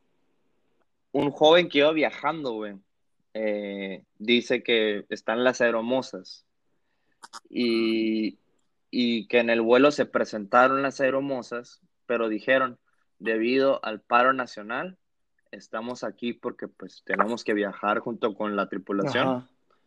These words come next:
Speaker 1: pero no vamos a dar el servicio".
Speaker 2: Ah, creo
Speaker 1: Entonces,
Speaker 2: que sí había
Speaker 1: no
Speaker 2: escuchado,
Speaker 1: pasaron al
Speaker 2: leído
Speaker 1: carrito,
Speaker 2: eso,
Speaker 1: güey.
Speaker 2: güey.
Speaker 1: Ujú. Entonces, eh, pues, lo vi así y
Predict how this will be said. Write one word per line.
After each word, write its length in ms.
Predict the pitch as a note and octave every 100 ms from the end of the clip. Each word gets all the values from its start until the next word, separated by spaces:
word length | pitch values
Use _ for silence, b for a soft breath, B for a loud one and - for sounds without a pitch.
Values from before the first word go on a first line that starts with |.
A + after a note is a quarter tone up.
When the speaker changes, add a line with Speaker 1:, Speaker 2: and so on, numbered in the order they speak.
| _ _ _ _ _ _ _ _
Speaker 1:
pero 380 | C#3+ D3 D3+ D#3
no 140 | C#3+
vamos 320 | A#2+ B2+ B2 A2
a 60 |
dar 120 | G#2
el 100 | A#2
servicio". 500 | A2 G#2 G2 F2+ - _
Speaker 2:
Ah, 40 | _ _
creo 120 | A2
Speaker 1:
Entonces, 280 | B2 A#2+ -
Speaker 2:
que 100 | -
sí 60 |
había 180 | D3+ D3+
Speaker 1:
no 80 | A#2
Speaker 2:
escuchado, 140 | A2
Speaker 1:
pasaron 260 | G#2+ A#2+ B2
al 60 | B2
Speaker 2:
leído 120 | C3
Speaker 1:
carrito, 280 | C3 C3 E3
Speaker 2:
eso, 200 | C#3 B2
Speaker 1:
güey. 200 | A#2 A2 _ _ _ _ _ _ _ _ _
Speaker 2:
güey. 140 | A2+ A#2 C#3+
Speaker 1:
Ujú. 80 | D#3+ _ _ _ _ _
Entonces, 580 | A#2 A#2 A#2+ G#2+ C3+ -
eh, 680 | A#2+ A2+ G#2+ G#2 G2+ G2 F#2+ - _
pues, 340 | A2+ G#2 - -
lo 120 | G#2
vi 120 | G#2+
así 220 | A#2 -
y 100 | C#3